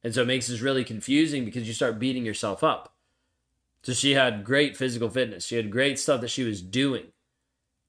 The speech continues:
And so she could run a bunch, she could ride her bike a bunch. Like, she was great in going this direction.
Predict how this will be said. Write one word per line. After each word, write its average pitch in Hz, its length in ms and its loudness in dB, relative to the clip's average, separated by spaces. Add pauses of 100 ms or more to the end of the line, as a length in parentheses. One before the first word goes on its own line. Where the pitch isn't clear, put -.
(640)
And 120 140 -2
so 113 160 4
she 113 140 -4
could 101 220 -4
run 139 200 2
a 135 60 2
bunch, 135 380 0
she 110 200 -6
could 101 140 -6
ride 123 200 0
her 117 80 2
bike 135 240 0
a 139 60 -2
bunch. 131 340 -4
Like, 113 140 -4
she 127 100 -4
was 110 140 -4
great 131 380 -2
in 123 160 -8
going 127 420 -2
this 127 240 -4
direction. 127 640 -4